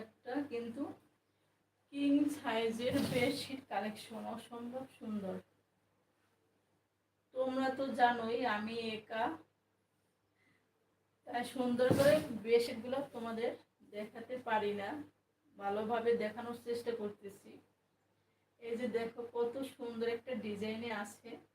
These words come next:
অসম্ভব সুন্দর। এই যে দেখো কত সুন্দর একটা লাল কালারের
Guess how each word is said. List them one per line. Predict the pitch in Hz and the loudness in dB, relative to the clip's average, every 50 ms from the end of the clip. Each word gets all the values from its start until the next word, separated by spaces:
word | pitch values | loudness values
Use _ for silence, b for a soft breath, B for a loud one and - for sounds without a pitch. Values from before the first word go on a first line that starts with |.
| _ _ _ _ _ _ _ _ _ - | _ _ _ _ _ _ _ _ _ -8
অসম্ভব | - 226 233 - - - 294 294 330 330 320 311 311 302 294 302 - - | -6 -4 -4 -4 -4 0 0 0 0 2 2 2 2 2 0 -2 -8 -10
সুন্দর। | - 247 233 226 226 220 208 185 185 185 - - - _ _ _ _ _ _ _ _ _ _ _ _ _ _ _ _ _ _ _ _ _ _ _ _ _ _ _ _ _ _ _ _ _ _ _ _ _ _ _ _ _ _ _ _ _ _ _ _ _ _ _ _ _ _ _ _ _ _ _ _ _ _ _ _ _ _ - | -10 -8 -6 -4 -4 -4 -4 -4 -4 -4 -6 -8 -12 _ _ _ _ _ _ _ _ _ _ _ _ _ _ _ _ _ _ _ _ _ _ _ _ _ _ _ _ _ _ _ _ _ _ _ _ _ _ _ _ _ _ _ _ _ _ _ _ _ _ _ _ _ _ _ _ _ _ _ _ _ _ _ _ _ _ -8
এই | - 240 240 240 | -4 -2 -2 0
যে | 254 262 - 254 | 0 0 4 4
দেখো | 247 247 - - 269 262 294 - - - _ _ _ _ _ _ _ _ _ _ _ _ _ _ _ _ _ _ _ _ _ _ _ - | 4 4 2 0 0 0 0 0 -2 -8 _ _ _ _ _ _ _ _ _ _ _ _ _ _ _ _ _ _ _ _ _ _ _ 4
কত | 254 254 254 254 285 294 285 285 - | 4 4 4 6 4 2 2 2 0
সুন্দর | 285 269 247 240 240 247 254 254 247 | 0 0 2 2 4 4 4 4 4
একটা | 254 - 269 269 262 247 | 2 0 2 4 6 6
লাল | 233 226 226 226 240 269 302 - - - _ _ _ _ - - | 6 6 6 6 6 6 4 2 -2 -10 _ _ _ _ -6 -4
কালারের | 226 226 220 220 214 214 220 233 240 | -2 0 2 4 4 4 4 2 2